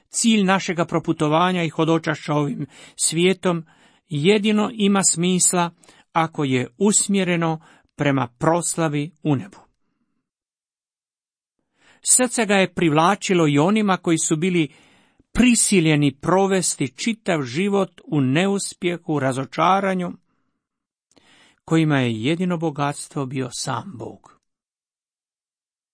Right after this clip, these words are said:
A išao je i k onima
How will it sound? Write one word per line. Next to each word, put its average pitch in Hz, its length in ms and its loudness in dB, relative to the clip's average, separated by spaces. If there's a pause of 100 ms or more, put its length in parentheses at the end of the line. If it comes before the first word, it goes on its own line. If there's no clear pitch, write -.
(2000)
A 135 400 2
išao 180 360 -2
je 123 120 -2
i - 120 -12
k - 80 -14
onima 190 440 -2